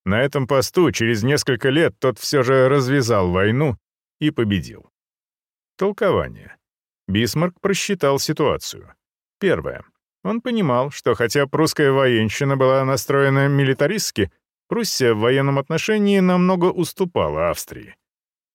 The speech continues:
Второе. Если бы войну проиграли, карьера Бисмарка как политика рухнула бы бесповоротно.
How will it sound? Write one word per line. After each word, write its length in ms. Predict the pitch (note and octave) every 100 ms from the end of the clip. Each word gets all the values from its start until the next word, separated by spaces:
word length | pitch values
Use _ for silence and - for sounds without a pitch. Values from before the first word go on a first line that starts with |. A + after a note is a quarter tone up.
| _ _
Второе. 560 | - F#3 D#3 A2 G#2+ - _ _ -
Если 340 | G#2 D#3+ F3+
бы 180 | D#3+ E3
войну 380 | D3 D3 E3 E3
проиграли, 800 | - C#3 B2+ B2+ G3 F2+ C2 _ _
карьера 520 | - G2 B2 D3+ D3 C#3+
Бисмарка 580 | D3+ D#3 C#3 B2+ C3+
как 240 | B2 C#3 -
политика 640 | A#2+ C3+ G3 G2+ - - _ _ G2
рухнула 560 | A2 F3 - D#3+ D#3+
бы 180 | C3+ C#3
бесповоротно. 880 | B2+ A#2 - A2 G2+ F2 - -